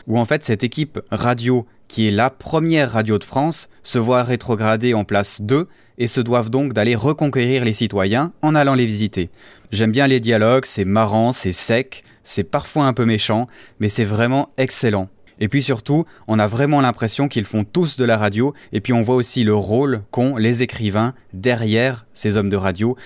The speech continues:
Bref, un film vraiment chouette à regarder, un dimanche de pluie, pas de quoi se casser la tête, ni de remettre en question le monde, mais vraiment de quoi passer un très bon moment. Pour la suite, pas grand chose à dire, mis à part que le premier pilote de Balado Suisse est sorti.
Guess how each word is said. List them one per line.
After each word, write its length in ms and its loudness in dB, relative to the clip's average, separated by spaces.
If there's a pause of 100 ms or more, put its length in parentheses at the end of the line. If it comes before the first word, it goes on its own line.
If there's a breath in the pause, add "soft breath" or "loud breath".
(200 loud breath)
Bref, 380 -2 (200 soft breath)
un 100 -2
film 220 0
vraiment 300 0
chouette 240 -2
à 60 2
regarder, 380 0
un 100 2
dimanche 360 0
de 100 -2
pluie, 340 0 (300 loud breath)
pas 80 2
de 80 -8
quoi 180 0
se 100 -6
casser 240 0
la 140 2
tête, 420 -2
ni 220 2
de 80 0
remettre 380 0
en 40 0
question 340 -2
le 60 0
monde, 320 0 (320 loud breath)
mais 180 2
vraiment 440 0
de 100 -2
quoi 220 -2
passer 300 -2
un 100 0
très 240 -4
bon 140 2
moment. 260 0 (260)
Pour 160 0
la 100 2
suite, 320 -4
pas 160 2
grand 200 0
chose 200 -2
à 80 2
dire, 220 0
mis 120 0
à 60 2
part 220 -2
que 80 -4
le 140 2
premier 600 -2
pilote 480 0
de 80 -4
Balado 380 2
Suisse 240 -2
est 60 -2
sorti. 420 -2